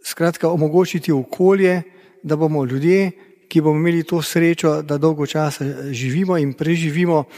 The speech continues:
na koncu tudi, eh, v nekem srečnem okolju zapustili ta svet. Torej, nikakor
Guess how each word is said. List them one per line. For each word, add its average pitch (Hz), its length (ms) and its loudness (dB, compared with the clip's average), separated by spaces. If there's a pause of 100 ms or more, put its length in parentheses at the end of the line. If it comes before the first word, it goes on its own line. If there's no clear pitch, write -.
(280)
na 147 140 -2
koncu 170 400 0
tudi, 151 380 0
eh, - 640 -8
v 139 180 0
nekem 143 580 0 (500)
srečnem 160 520 0
okolju 143 420 0
zapustili 131 480 -2
ta 127 140 -4
svet. 127 320 -8 (600)
Torej, 165 260 2
nikakor 147 800 0